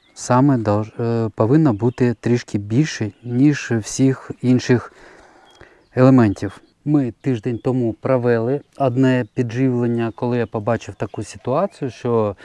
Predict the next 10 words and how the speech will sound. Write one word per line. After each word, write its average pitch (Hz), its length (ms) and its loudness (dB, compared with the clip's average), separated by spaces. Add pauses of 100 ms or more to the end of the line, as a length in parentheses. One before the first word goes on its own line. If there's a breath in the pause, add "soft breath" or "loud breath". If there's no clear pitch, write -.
(240 loud breath)
треба 120 440 0
нарощувати. 107 1080 0
І 180 320 -2 (220)
одне 131 280 -2
підживлення 123 600 -2 (140)
саме 123 320 0
таке 139 320 -4
провели. 123 520 -2 (300 loud breath)
Ми, 131 360 4 (400)
е, 120 340 -4